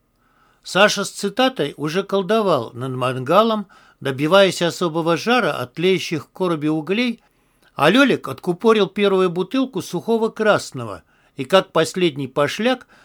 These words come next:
закусывал благородное вино нарезанным сервелатом. Болик и Привалов, чинно покуривая на веранде, беседовали о зоне.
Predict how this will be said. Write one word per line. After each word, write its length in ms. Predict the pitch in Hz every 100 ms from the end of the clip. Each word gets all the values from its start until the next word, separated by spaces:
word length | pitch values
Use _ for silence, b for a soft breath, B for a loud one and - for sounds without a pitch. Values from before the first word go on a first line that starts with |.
| b -
закусывал 680 | 131 151 247 233 180 147
благородное 680 | 127 143 135 165 175 135 135
вино 380 | 127 143 190 240
нарезанным 640 | 156 143 165 185 160 165 156
сервелатом. 920 | 165 156 156 143 117 95 104 87 _ _ _ _ _ _ _ _ _ _ _ _ _ _ _
Болик 400 | 127 233 269 -
и 40 | 165
Привалов, 720 | - 147 135 156 220 220 - b b
чинно 360 | - 226 233 156
покуривая 640 | 143 135 202 240 185 156
на 80 | 135
веранде, 580 | 123 117 135 190 214 226
беседовали 680 | 147 123 - 190 208 202 196
о 140 | 208
зоне. 520 | 147 160 113 98 82